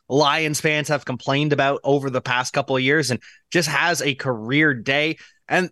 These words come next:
other injuries go down too. You know, you have, have Josh Paschal go down, and the pass rush is still fine. James Houston goes down, pass rush is still fine. So this is a deep Detroit Lions defense that is just gonna keep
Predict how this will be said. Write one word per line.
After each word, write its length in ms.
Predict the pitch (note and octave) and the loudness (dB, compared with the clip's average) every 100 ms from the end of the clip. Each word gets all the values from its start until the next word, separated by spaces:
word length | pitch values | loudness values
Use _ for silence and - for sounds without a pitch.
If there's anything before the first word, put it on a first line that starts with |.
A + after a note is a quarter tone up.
| _ | _
other 320 | E3+ G3+ G#3 | 2 4 4
injuries 540 | G3+ F#3+ F#3 F#3 G3+ C#3 | 4 0 2 2 2 2
go 200 | F3+ F#3 | 2 4
down 240 | F3 F3+ | 4 0
too. 220 | - G3+ | 2 2
You 160 | C#3 A#2 | 2 0
know, 160 | B2+ | 0
you 100 | C3+ | 2
have, 240 | B2+ A#2+ - | 0 -2 -4
have 180 | C3+ A#2 | -4 0
Josh 280 | C#3 A2+ | 0 0
Paschal 400 | - D3+ D#3+ E3 | 0 -2 -2 -4
go 160 | D3+ D#3+ | 2 4
down, 240 | D#3+ D#3+ D#3 - | 4 0 -4 -8
and 140 | C#3+ D#3+ | -2 -2
the 60 | |
pass 440 | - - C3+ C#3+ C3+ | 0 0 0 -2 0
rush 260 | C3+ C3 - | 0 0 -6
is 180 | B2 | -8
still 240 | - C#3 B2 | -2 0 0
fine. 320 | - C3+ A2+ | 2 0 0
James 300 | A2 A2 - | -2 -4 -2
Houston 320 | F3 F#3+ F#3 | -2 -2 0
goes 240 | F3+ F#3 E3+ | 4 4 4
down, 240 | F3+ F3 - - - | 2 0 -6 -20 -6
pass 400 | C3+ D3 D3 - | -2 -2 -2 -2
rush 240 | C#3+ C3+ | -2 -2
is 240 | C3+ C3 | -4 -4
still 300 | - C#3 C3 | -2 0 0
fine. 340 | B2 B2+ C#3 A#2+ | 2 0 0 -2
So 100 | - | -4
this 200 | D3 E3 | -2 -2
is 100 | D#3+ | 0
a 200 | D#3 D#3 | 0 0
deep 440 | G#2 - D3+ G3 | -2 -6 -6 -2
Detroit 480 | F3 C3+ - D#3 D3 | -4 -4 0 2 2
Lions 500 | A#2+ B2 D3 C#3+ C3 | 2 2 2 -2 -4
defense 420 | B2+ C#3 - A#2+ | -8 -6 -4 -4
that 100 | A#2+ | -4
is 80 | A2+ | -6
just 140 | C3+ | -6
gonna 120 | D3+ C3+ | -4 -4
keep 220 | D3 | -4